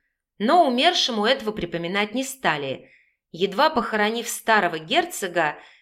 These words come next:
Феррара уже встречала новых – Альфонсо де Сте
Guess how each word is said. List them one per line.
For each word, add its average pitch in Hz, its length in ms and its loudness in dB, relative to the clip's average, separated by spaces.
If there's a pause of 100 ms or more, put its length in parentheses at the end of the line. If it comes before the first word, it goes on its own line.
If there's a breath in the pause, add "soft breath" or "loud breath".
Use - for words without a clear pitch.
Феррара 277 640 4
уже 240 300 0
встречала 226 680 -2
новых – 185 600 -6 (280)
Альфонсо 208 580 2
де 160 140 -6
Сте 277 460 -2